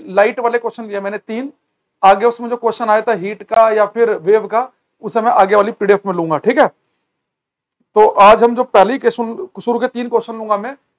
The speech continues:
ये कल के exam में आए हैं, देखते हैं कितने बच्चे ने कर पाएंगे, ठीक है। तो आज का रंगारंग कार्यक्रम शुरू किया जाए।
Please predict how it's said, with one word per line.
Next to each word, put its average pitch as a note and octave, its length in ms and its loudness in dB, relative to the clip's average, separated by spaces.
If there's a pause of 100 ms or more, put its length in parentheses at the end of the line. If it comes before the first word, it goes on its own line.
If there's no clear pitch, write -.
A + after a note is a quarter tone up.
(160)
ये A#3 80 -2
कल A#3 200 -2
के A#3+ 100 -2
exam G#3 300 2
में G#3 120 -2
आए F#3 140 0
हैं, C4 120 -6 (380)
देखते G#3+ 260 2
हैं A#3+ 80 0
कितने A#3 220 -10
बच्चे G#3 280 -4
ने A#3 80 -6
कर G#3+ 160 -2
पाएंगे, D3+ 400 -4 (4000)
ठीक A#3 120 -2
है। B3 120 0
तो - 160 -14
आज F#3+ 220 4
का A3 120 0
रंगारंग A3+ 340 -2
कार्यक्रम A3 420 0
शुरू A3+ 220 -10
किया A3+ 160 2
जाए। A#3+ 260 2